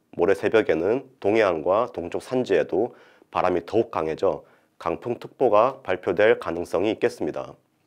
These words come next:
먼바다와 제주도 해상을 중심으로는 오후부터 매우 강한 바람과 함께 최고 사 미터 이상의 매우 높은 물결이 일며 풍랑특보가 발표될 가능성이 있겠습니다.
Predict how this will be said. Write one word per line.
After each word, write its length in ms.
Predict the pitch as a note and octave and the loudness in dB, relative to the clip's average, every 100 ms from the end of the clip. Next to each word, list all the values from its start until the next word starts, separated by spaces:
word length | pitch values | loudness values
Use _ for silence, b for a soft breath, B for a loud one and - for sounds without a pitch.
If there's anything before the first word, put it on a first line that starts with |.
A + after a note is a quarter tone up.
| _ _ b b b b b - | _ _ b b b b b -2
먼바다와 800 | F#2 G#2 B2+ G2+ F2 A2 C#3 - | 4 6 8 8 8 6 2 -4
제주도 400 | F#2+ F#2+ A#2 A2+ | -4 0 2 0
해상을 340 | B2+ D3+ D3 | 0 2 4
중심으로는 800 | G2+ F2 F2+ D#2 D2+ G2 F2+ C#2 - - | 2 -2 -2 -2 -2 -2 -2 -4 -10 0
오후부터 720 | F2+ F2+ F2 - F2+ B2+ C3 | 0 0 -4 -2 -2 -2 -6
매우 280 | A2 A2 A2 | -2 0 0
강한 320 | - E2 A#2 | -2 0 2
바람과 400 | A#2 F#2+ E2 - | 4 4 2 -4
함께 460 | C#2+ - D2+ F2+ - b b | -6 -4 -2 -2 -4 b b
최고 380 | - A#2 G#2 G#2 | -8 -6 -2 -2
사 160 | - F#2 | 0 -2
미터 260 | A2+ - | -2 0
이상의 380 | G#2+ F2 D#2+ D#2+ | -2 -2 -4 -4
매우 240 | D2+ G2 F2+ | 0 0 0
높은 400 | G2 - D3 A2 | -2 -4 -4 -4
물결이 420 | E2+ - E2 D#2+ | -4 -2 -2 -2
일며 440 | D2 D2 D#2+ B2 B B _ | -2 -2 -4 -4 B B _
풍랑특보가 1000 | - A2+ A#2 A#2+ - - F#2 A2+ C3+ C3 | -4 -2 -2 -4 -8 -4 0 2 0 -2
발표될 600 | F#2 - F2 G#2 B2 B2+ | -6 -6 -4 0 0 -2
가능성이 520 | E2 D#2+ E2 E2 G2+ | -8 -8 -8 -6 -4
있겠습니다. 640 | G2+ B2 - D#2+ C2+ C2+ | -4 -6 -6 -6 -6 -8